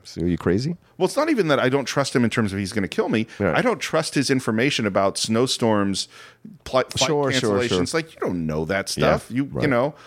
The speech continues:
Speaker 2: I'm just gonna stay here, <laughs> be close to the plane
Speaker 1: <laughs>
Speaker 2: in case they open it up and I can get on a plane.
Speaker 1: Right.
Speaker 2: Um, so, but, but that, but then we wouldn't have a movie.
Speaker 1: Right.
Speaker 2: So we get, we're in this room.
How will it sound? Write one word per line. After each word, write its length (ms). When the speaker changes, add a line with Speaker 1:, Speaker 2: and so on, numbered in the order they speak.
Speaker 2:
I'm 140
just 100
gonna 140
stay 260
here, 480
<laughs> 440
be 120
close 460
to 100
the 100
plane 380
Speaker 1:
<laughs> 460
Speaker 2:
in 140
case 340
they 240
open 240
it 100
up 240
and 100
I 60
can 100
get 100
on 80
a 60
plane. 320
Speaker 1:
Right. 280
Speaker 2:
Um, 360
so, 120
but, 320
but 200
that, 260
but 140
then 80
we 80
wouldn't 180
have 140
a 40
movie. 360
Speaker 1:
Right. 320
Speaker 2:
So 260
we 140
get, 200
we're 120
in 100
this 200
room. 340